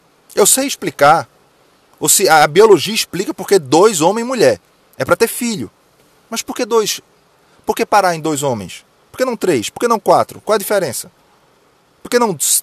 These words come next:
três mulheres, cinco mulheres? Ou seja, é, essa ideia de, de, de casamento, ela, a, a, a, o conceito que é muito mais valioso pra sociedade do que simplesmente um Estado, digamos assim, ela,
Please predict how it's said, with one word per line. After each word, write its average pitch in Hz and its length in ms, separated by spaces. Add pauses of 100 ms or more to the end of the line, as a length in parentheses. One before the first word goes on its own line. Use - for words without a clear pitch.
três 180 220
mulheres, 151 480
cinco 196 240
mulheres? 151 500 (1200)
Ou 220 80
seja, 160 260 (600)
é, 202 220
essa 220 160
ideia 196 380
de, 190 120
de, 156 120
de 147 140
casamento, 143 800 (480)
ela, 160 280 (140)
a, 135 80
a, 135 380
a, 120 80
o 143 60
conceito 208 760
que 175 100
é - 20
muito 220 340
mais 190 140
valioso 151 720 (240)
pra 131 120
sociedade 104 680 (220)
do 113 180
que 110 380
simplesmente 120 540
um - 20
Estado, 120 600
digamos 104 340
assim, 123 380 (1080)
ela, 190 220